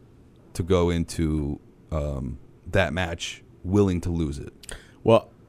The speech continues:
Speaker 2: I see, I see their program going longer. I can see, like, a Rollins Strowman thing going for a while.
Speaker 1: Mm-hmm.
Speaker 2: Um, I still think that Strowman's gonna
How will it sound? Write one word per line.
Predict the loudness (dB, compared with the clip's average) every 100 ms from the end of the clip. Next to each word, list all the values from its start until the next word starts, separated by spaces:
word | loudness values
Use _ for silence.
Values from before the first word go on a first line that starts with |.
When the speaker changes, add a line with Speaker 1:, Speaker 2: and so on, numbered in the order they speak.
| -2
Speaker 2:
I |
see, | 0 4 4 4
I | 0
see | 2 2
their | 6 8 8
program | 8 8 6 4
going | 2 2
longer. | 0 0 0 -2 -6 -14 -14
I | -4 0
can | 2
see, | 4
like, | 4
a | 4
Rollins | 6 6 6 2
Strowman | 2 2 2 0
thing | -2 -4
going | -2 -2 -2 -4 -8 -14 -2
for | 2
a | 2
while. | 2 -2 -6 -12 -4
Speaker 1:
Mm-hmm. | 0 2 0 -6 -18 -20 -20 -14 -6
Speaker 2:
Um, | -4 -4 -6 -10 -16 -20 -20 -20 -20 -20 -20 -20 -20 -4
I | -4
still | 0 -2
think | 0
that | -2
Strowman's | -4 -4 -4
gonna | -6 -6